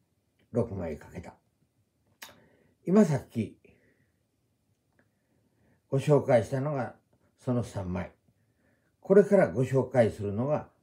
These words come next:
残りの三枚。ということで、えー、やっぱり絵もこのぐらい描かんとあかん。一週間かけて一枚描いたとかなんとかあかん。もっと描かんとあかん。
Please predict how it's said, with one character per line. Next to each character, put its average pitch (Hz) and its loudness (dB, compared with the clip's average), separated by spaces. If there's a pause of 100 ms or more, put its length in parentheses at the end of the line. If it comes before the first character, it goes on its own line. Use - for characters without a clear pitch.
残 - -2
り - -2
の 107 -2
三 82 -14
枚。 80 -14 (1000)
と 156 2
い 113 2
う 117 2
こ 107 -4
と 95 -8
で、 90 -4 (840)
え 120 -4
ー、 - 0
や 131 2
っ - -6
ぱ 160 -2
り 127 0
絵 170 6
も 117 0
こ 139 -2
の 160 -2
ぐ 160 0
ら 156 4
い 139 2
描 87 -12
か 98 -4
ん 82 -10
と 113 -2
あ 107 0
か 107 -6 (1800)
ん。 127 -10
一 117 -6
週 175 4
間 113 -2
か 85 -12
け 117 0
て 98 -4
一 113 -4
枚 101 -6
描 90 -10
い 85 -8
た 117 -4
と - -12
か 87 -12
な 95 -6
ん 110 -6
と - -8
か - -12
あ 170 -6
か 120 -8
ん。 - -12 (1900)
も 165 8
っ - -6
と - -4
描 85 -8
か 95 -4
ん 78 -8
と 80 -6
あ - -6
か - -16
ん。 80 -16